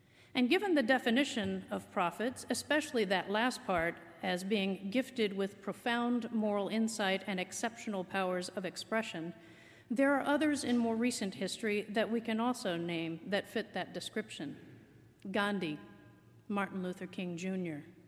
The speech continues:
Bishop Tutu, Nelson Mandela, Pope John Paul the Second, Archbishop Oscar Romero, and others,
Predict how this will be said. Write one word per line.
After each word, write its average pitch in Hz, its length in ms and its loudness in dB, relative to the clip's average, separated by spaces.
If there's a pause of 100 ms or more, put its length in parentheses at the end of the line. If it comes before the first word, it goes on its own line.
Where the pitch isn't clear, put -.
(180)
Bishop 214 380 -2
Tutu, 180 480 -6 (640)
Nelson 214 520 0
Mandela, 180 560 -2 (840)
Pope 185 300 0
John 190 300 2
Paul 196 280 2
the 175 120 -4
Second, 196 400 -4 (720)
Archbishop 202 840 -2
Oscar 185 520 -4
Romero, 185 500 0 (280)
and 202 260 -2
others, 185 500 -2